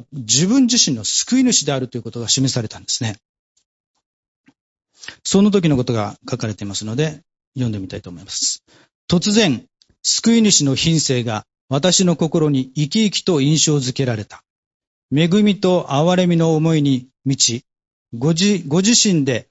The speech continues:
我々の罪をあがない、罪の罰である苦難から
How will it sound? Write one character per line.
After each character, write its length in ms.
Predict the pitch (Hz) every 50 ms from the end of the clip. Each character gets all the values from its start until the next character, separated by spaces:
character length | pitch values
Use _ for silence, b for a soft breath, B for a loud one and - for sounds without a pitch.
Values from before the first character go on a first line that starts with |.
| _
我 120 | - 131 143
々 300 | 175 185 190 185 180 175
の 280 | 165 160 160 143 135 - _
罪 340 | - - - 240 233 196 156
を 120 | 135 110
あ 80 | 107 117
が 120 | 131 139
な 120 | 139 131 107
い、 100 | - - _ _ _ _ _ _ _ _ _ _
罪 300 | - - - 233 220 208
の 120 | 185 156 139
罰 280 | 135 170 175 - 160
で 140 | 147 151 147
あ 60 | 135
る 120 | 131 131 127
苦 260 | _ - - 196 208
難 260 | 214 208 185 160 131
か 140 | - - 139
ら 240 | 135 127 113 -